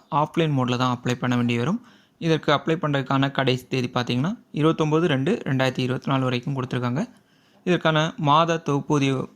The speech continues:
பாத்தீங்கன்னா, ரூபாய் பதிமூணாயிரத்தி இரநூத்தி நாற்பது சொல்லியிருக்காங்க. இதற்கு அப்ளை பண்றதுக்கான வயது வரம்பு பாத்தீங்கன்னா, நாற்பத்திரெண்டு வயசுக்குள்ள இருக்கணும்னு சொல்லியிருக்காங்க. So, இந்த நோட்டிஃபிகேஷன் பத்தின டீட்டெயிலை நாம இப்ப பார்த்துடலாம். அதுக்கு முன்னாடி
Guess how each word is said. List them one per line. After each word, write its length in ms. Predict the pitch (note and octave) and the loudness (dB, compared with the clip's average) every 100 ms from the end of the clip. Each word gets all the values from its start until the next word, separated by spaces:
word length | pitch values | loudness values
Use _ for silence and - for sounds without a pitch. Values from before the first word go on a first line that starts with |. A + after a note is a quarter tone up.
| _ | _
பாத்தீங்கன்னா, 460 | C3+ C3 B2+ D3 B3+ - _ _ | -4 -2 -2 -2 -4 -10 _ _
ரூபாய் 240 | C#3+ C3+ - | -2 -2 0
பதிமூணாயிரத்தி 680 | C3+ D3+ D#3 D3 C#3 E3+ - - | 0 2 2 0 0 -2 -2 -2
இரநூத்தி 480 | C3 C3+ C#3 D3 C#3+ | -2 0 -2 -2 -2
நாற்பது 380 | B2 B2 C3 | -2 -2 -6
சொல்லியிருக்காங்க. 480 | B2+ B2 A#2 A#2 B2+ A3+ - _ _ _ - _ | -4 -2 -2 -4 -4 -6 -14 _ _ _ -20 _
இதற்கு 240 | D3+ D#3 D3+ | 0 2 0
அப்ளை 240 | C3+ D#3+ | 0 -2
பண்றதுக்கான 600 | E3 C#3+ B2+ C3 D#3+ C4 - | 0 0 0 0 0 -2 0
வயது 280 | C3+ D3 | 0 2
வரம்பு 240 | C#3+ B2+ B2+ | 2 0 -2
பாத்தீங்கன்னா, 440 | B2+ B2 B2+ F#3+ - - | -4 -2 -2 -2 -4 0
நாற்பத்திரெண்டு 580 | C3+ D#3+ F#3+ F#3 E3+ C#3 | 2 2 0 -2 0 0
வயசுக்குள்ள 460 | C3 C3+ - C3 | 0 -2 -4 0
இருக்கணும்னு 360 | C3 B2+ B2+ C3 | 0 0 -4 -2
சொல்லியிருக்காங்க. 400 | B2 A#2 A#2+ D#3 - - - - _ | -4 -2 -2 -4 -6 -14 -20 -20 _
So, 140 | - | -2
இந்த 240 | D3+ E3+ G3 | 0 2 2
நோட்டிஃபிகேஷன் 520 | F3+ D#3+ D3+ C#3+ C#3+ | 2 2 2 2 0
பத்தின 220 | C#3 C3+ | -2 -2
டீட்டெயிலை 340 | C3 B2+ C3 F3+ - | 0 0 0 0 -2
நாம 220 | C3+ B2+ | -2 -2
இப்ப 160 | A#2+ B2+ | -2 -4
பார்த்துடலாம். 460 | B2+ - C3 E3+ - _ _ | -6 -4 -4 -4 -6 _ _
அதுக்கு 260 | C#3+ D3+ - | -4 -2 0
முன்னாடி 200 | E3 | 0